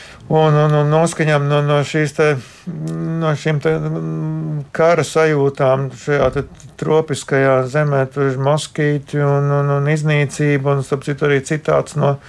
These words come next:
no Šuberta, un šiem, starp šiem skandarbiem nenoliedzami ir kaut kāds īpašs loks, un,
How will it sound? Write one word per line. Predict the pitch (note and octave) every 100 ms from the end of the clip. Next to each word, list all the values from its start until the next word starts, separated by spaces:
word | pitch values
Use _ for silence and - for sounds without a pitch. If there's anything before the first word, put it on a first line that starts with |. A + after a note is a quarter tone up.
| - - - - -
no | C#3+ B2+
Šuberta, | - D#3 E3 D3 D3 D3+
un | C#3
šiem, | - D3 C#3+ C#3+ D#3 D#3
starp | - C#3+ -
šiem | C#3+
skandarbiem | C3 D#3 D3+ C#3+ C#3 C#3
nenoliedzami | D3 C#3 C#3 C#3 C3+ C3+
ir | C3 -
kaut | C#3+
kāds | D3+ D3 -
īpašs | F#3 - C#3 - C#3+
loks, | D#3+ D#3+ - -
un, | C#3+